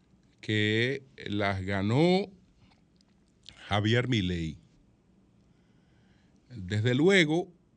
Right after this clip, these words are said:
que yo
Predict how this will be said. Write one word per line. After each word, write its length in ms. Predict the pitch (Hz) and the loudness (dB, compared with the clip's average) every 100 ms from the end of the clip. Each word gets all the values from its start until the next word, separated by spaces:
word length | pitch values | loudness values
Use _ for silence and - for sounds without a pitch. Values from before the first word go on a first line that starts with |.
| - | -14
que 920 | - 113 107 101 98 92 90 87 85 - _ _ _ _ _ _ _ - | -4 0 2 2 0 0 -2 -4 -10 -16 _ _ _ _ _ _ _ -8
yo 640 | 120 127 160 170 175 175 | -2 0 2 2 0 -2